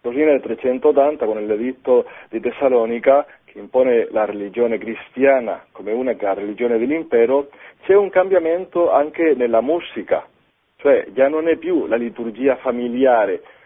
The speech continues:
che si viveva fino adesso, dove, eh, se, era una cosa, eh, la ri-, le riunioni nelle case, ma è una cosa che appare il coro,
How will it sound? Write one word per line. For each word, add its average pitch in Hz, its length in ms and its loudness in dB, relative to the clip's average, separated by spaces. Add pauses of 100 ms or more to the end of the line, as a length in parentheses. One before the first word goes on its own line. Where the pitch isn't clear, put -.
che 110 180 -12
si 127 80 -10
viveva 117 360 0
fino 120 200 -4
adesso, 135 680 0 (340)
dove, 113 240 0
eh, 98 960 0 (120)
se, 98 380 -4
era 95 140 -10
una 101 180 -6
cosa, 92 760 -2 (640)
eh, 87 260 -12 (440)
la 95 160 -6
ri-, 98 220 -8
le 107 160 0
riunioni 113 420 0
nelle 113 300 0
case, 131 480 -2 (280)
ma 185 200 2
è 151 80 6
una 175 220 2
cosa 170 340 0
che 160 100 0
appare 143 240 2
il 131 140 -4
coro, 110 500 2